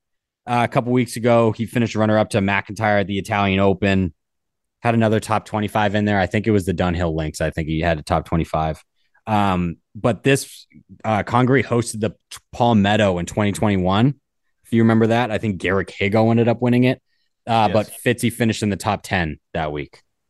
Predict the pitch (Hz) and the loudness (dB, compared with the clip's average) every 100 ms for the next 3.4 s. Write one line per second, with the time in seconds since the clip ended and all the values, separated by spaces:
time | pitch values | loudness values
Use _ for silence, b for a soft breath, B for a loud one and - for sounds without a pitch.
0 | _ _ - 92 82 80 73 - - 92 | _ _ -4 -2 0 -4 -10 -8 0 2
1 | 104 101 - 104 98 95 95 92 85 98 | 2 0 0 0 2 2 2 2 0 -2
2 | - 95 87 98 87 92 87 90 87 82 | -2 -4 -4 -6 -6 -6 -2 -2 -2 -2
3 | 87 82 80 | 0 0 0